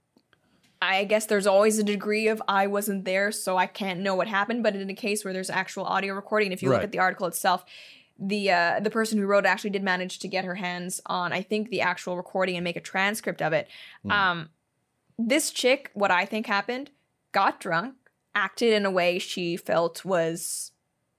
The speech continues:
Speaker 1: whorish, slutty, whatever you wanna, whatever you wanna call it. She has a boyfriend. I think she w-, started to so-, sober up and realized how badly she had screwed up and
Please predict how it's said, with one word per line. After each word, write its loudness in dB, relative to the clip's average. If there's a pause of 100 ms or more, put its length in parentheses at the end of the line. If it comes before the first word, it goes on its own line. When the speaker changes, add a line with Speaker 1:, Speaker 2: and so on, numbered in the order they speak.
(720)
Speaker 1:
whorish, 0 (160)
slutty, 0
whatever 2
you 4
wanna, 2
whatever 2
you 2
wanna 2
call 2
it. -2 (200)
She -2
has 0
a 0
boyfriend. 0
I -6
think -8
she -6 (320)
w-, -14
started 0
to -8
so-, -2
sober 0
up 2 (100)
and -4
realized -2
how -4
badly 0
she -8
had -10
screwed -8
up -2 (380)
and 0